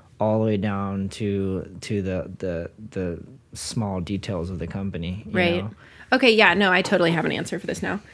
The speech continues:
Speaker 2: Um, <laughs> yeah, no, so I guess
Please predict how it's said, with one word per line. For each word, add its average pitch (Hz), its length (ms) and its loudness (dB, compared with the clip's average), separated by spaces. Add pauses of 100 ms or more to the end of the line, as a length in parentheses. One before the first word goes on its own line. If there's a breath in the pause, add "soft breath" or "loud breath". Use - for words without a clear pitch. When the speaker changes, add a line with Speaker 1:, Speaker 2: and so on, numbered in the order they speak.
(220 soft breath)
Speaker 2:
Um, 214 460 6
<laughs> - 1160 8
yeah, 269 340 12 (140)
no, 247 300 8
so 262 380 6
I 254 120 8
guess 262 420 4